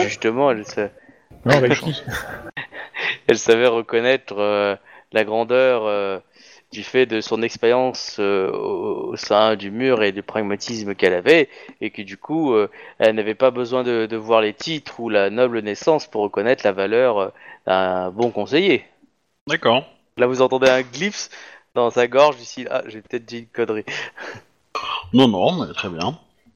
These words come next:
Speaker 1: Enfin, vous,
Speaker 3: Hmm.
Speaker 1: vous êtes de noble naissance, mais, euh, mais je veux dire, euh, enfin voilà, c'est... c'est, euh,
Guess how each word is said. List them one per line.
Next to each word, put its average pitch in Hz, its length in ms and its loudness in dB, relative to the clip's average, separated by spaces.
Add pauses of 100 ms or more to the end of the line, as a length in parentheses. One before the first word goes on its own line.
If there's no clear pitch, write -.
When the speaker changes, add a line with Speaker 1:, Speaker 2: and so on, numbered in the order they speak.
(280)
Speaker 1:
Enfin, 143 240 6
vous, 143 260 -6
Speaker 3:
Hmm. 170 220 2
Speaker 1:
vous 123 180 -10
êtes 131 140 2
de 123 100 -4
noble 117 320 -4
naissance, 160 580 0
mais, 113 260 -2
euh, 110 200 2 (440)
mais 110 100 -6
je 101 80 -10
veux 107 60 -12
dire, 127 260 2
euh, 92 680 0 (580)
enfin - 180 -6
voilà, 156 220 6
c'est... - 240 -14
c'est, - 280 -6
euh, - 360 -12